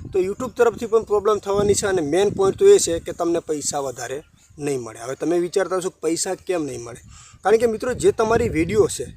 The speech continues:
તમારી વીડિયો સમજી લો કે મારી જે આ વીડિયોની અંદર કોઈ મોટા એક્ટરની કે, અ, બીજા એક્ટરની કે ગમે તેની હું ટાઇટલ અથવા એની ફોટો થંબનેલ ઉપર લગાવું છું તો તમે મારી વીડિયો ક્લિક કરશો કારણ કે તમે એના ચાહક હશો,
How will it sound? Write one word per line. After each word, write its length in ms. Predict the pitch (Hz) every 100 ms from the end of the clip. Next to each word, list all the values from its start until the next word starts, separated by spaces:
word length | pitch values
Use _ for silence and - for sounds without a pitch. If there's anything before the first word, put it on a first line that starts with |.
| - - - -
તમારી 320 | 147 170 196
વીડિયો 220 | 175 190 165
સમજી 260 | 180 208
લો 100 | 220
કે 100 | 208
મારી 260 | 151 135 185
જે 120 | 208
આ 40 |
વીડિયોની 440 | 202 165 175 208 208
અંદર 220 | 196 202
કોઈ 200 | - 190
મોટા 300 | 165 156 202
એક્ટરની 460 | 190 156 208 208 196
કે, 100 | 202
અ, 380 | 170 151 147
બીજા 320 | 147 160 190 190
એક્ટરની 420 | 180 - 196 196
કે 140 | 202
ગમે 240 | 170 180 196
તેની 200 | 196 190
હું 280 | 190 196
ટાઇટલ 400 | - 151 160 202
અથવા 280 | 180 165 180
એની 180 | 180 185
ફોટો 400 | - 160 160 190
થંબનેલ 400 | - 170 185 196
ઉપર 180 | 185 196
લગાવું 380 | 202 214 190 151
છું 160 | 135 - - - - - _
તો 80 | 185
તમે 240 | 196 202
મારી 240 | 214 214 220
વીડિયો 320 | 196 208 233 -
ક્લિક 240 | 226 233 -
કરશો 260 | 147 -
કારણ 260 | 127 156 202
કે 120 | 214
તમે 220 | 214 226
એના 260 | 220 202 214
ચાહક 480 | - 190 175 185 -
હશો, 220 | 120